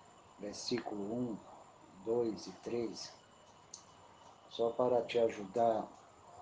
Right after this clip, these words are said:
a entender esse pequeno texto, no versículo um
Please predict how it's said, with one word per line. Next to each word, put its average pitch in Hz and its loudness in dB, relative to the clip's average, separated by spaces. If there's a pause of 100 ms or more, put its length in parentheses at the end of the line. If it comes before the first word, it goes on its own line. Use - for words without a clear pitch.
(240)
a 113 -6
entender 110 -4 (1500)
esse - -12
pequeno 117 -2
texto, - 2 (3500)
no 120 -6
versículo 120 0
um 110 0